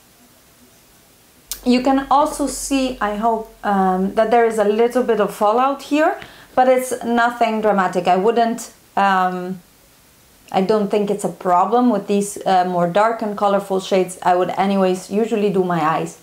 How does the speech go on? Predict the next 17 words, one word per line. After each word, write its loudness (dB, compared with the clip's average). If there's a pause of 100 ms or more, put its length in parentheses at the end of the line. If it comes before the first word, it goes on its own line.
(360)
first, -4 (460)
and, 0 (100)
uh, 2
in -2
this 0
case 0
just -4
try 0
to -2
dust -2
it 2
off. -2 (2000)
And 4
if -2
that 2
doesn't 2
work, 2